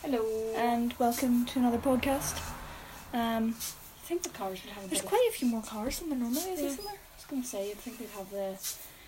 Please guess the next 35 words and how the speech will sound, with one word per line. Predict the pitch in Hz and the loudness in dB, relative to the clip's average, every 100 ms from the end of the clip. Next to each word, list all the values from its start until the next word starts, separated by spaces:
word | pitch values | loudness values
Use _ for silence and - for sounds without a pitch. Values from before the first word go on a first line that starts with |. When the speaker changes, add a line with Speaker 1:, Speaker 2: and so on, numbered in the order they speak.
| - - | -8 -6
Speaker 1:
decency | 208 - 254 - 247 233 | -4 -4 -4 -2 -2 -2
to | 220 208 202 - - - - - 359 | -4 -6 -10 -16 -18 -18 -10 0 6
Speaker 2:
We're | 349 | 8
in | 370 | 6
a | |
Speaker 1:
stay | 427 | 4
home. | - 359 339 | 2 4 6
Speaker 2:
pandemic, | 311 285 359 359 - | 8 8 6 0 0
you're | 349 | 2
not | 339 349 | 2 0
supposed | - 392 330 330 - | -4 0 0 0 -2
to | 403 | 0
be | 392 392 | 4 4
out. | 392 - - - - | 4 0 -6 -4 -4
Speaker 1:
I | 190 190 | -2 -2
just | 185 208 | -4 -6
meant | 196 - | -8 -8
'cause | 190 | -6
we're | 190 185 | -4 -2
recording | 190 196 185 185 | -2 -4 -2 -2
a | 180 | -2
podcast, | 196 180 202 190 | -4 -6 -4 -2
Speaker 2:
Mm, | 233 208 208 | -2 -2 -2
Speaker 1:
but | |
Speaker 2:
that | 208 185 | -2 -2
too, | - 226 214 | -4 -8 -6
but, | 220 - - - - - - - | -6 -8 -14 -14 -14 -16 -10 -2
um, | 240 233 240 - - - - - | 2 4 2 -2 -16 -18 -18 -2
yeah, | 262 285 330 330 | 10 10 10 6
welcome. | 269 269 339 330 330 - - - - | 4 6 4 2 0 -8 -14 -14 -2
Um, | 254 240 233 240 - - - - - - - - - | 2 4 2 0 -2 -8 -12 -16 -16 -18 -18 -18 -8
the | 262 | -2
fun | 269 254 254 | 4 6 6
begins | 254 247 247 | 8 8 8
here. | - 254 311 | 6 6 6